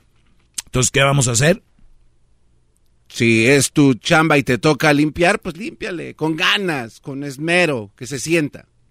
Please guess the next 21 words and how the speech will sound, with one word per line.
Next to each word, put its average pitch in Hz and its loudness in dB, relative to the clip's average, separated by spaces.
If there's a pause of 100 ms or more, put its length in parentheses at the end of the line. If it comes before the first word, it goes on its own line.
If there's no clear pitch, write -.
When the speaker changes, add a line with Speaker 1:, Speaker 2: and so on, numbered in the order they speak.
(420)
Speaker 2:
Si 143 -6
no, 180 2 (260)
no 139 -4
tienes 160 2
que 135 -4
hacer. 101 -8 (1040)
A - -20
menos 127 -16
que 95 -12
me 95 -10
equivoque. 110 -8
Speaker 1:
Entonces, 120 2
ahí 117 2
está. 101 -2 (560)
Es 113 -6
muy 135 0
importante 117 0
que, 98 -2 (280)
eh, 95 -2 (300)
vean 113 0
videos 110 -2